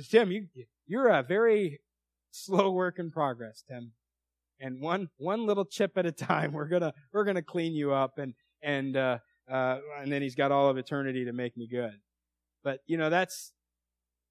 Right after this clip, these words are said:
that's what we ought to be doing very regularly. "God, is there anything in my life?" And you know what?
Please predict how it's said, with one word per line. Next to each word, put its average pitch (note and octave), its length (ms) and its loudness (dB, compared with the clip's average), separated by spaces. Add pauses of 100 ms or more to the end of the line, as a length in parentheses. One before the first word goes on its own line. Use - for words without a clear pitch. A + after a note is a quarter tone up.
that's E3+ 240 -10
what F#3 160 -2
we D3+ 120 0
ought D3+ 160 4
to D#3 60 0
be C#3+ 140 -2
doing C3 300 -4
very C3 200 0
regularly. A#2+ 460 -6
"God, D3+ 240 -2
is C3 60 -8
there C3 100 -8
anything F3 280 -6
in F3+ 100 -6
my E3+ 140 -4
life?" A#2 280 -6 (540)
And F#3 100 -4
you G3 60 0
know G3 100 2
what? F#3+ 220 4